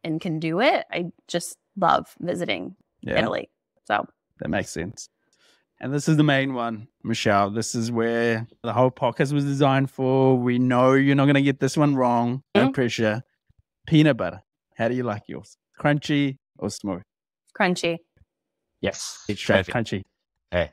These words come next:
Speaker 2: Didn't
Speaker 3: you
Speaker 2: even
Speaker 3: didn't
Speaker 1: No
Speaker 3: have,
Speaker 1: flinch.
Speaker 3: like, the
Speaker 2: Didn't blink.
Speaker 3: Yeah, no flinch. No multiple choice there. Just straight in.
Speaker 2: No.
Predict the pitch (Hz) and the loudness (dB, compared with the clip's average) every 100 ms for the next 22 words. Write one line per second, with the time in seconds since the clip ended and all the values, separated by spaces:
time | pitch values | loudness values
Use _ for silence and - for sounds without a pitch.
0 | - 104 185 185 - 156 160 143 117 131 | -6 0 4 6 4 2 2 0 0 -2
1 | 123 127 113 107 156 147 131 107 104 - | 2 2 2 2 2 4 4 2 -2 -4
2 | 104 107 107 98 - 117 127 127 127 120 | -4 -2 -4 -4 -2 0 2 2 0 -2
3 | - 117 110 110 98 92 - 78 78 76 | 2 0 2 0 0 -4 -6 -2 -2 -2
4 | 117 98 95 | 0 0 -2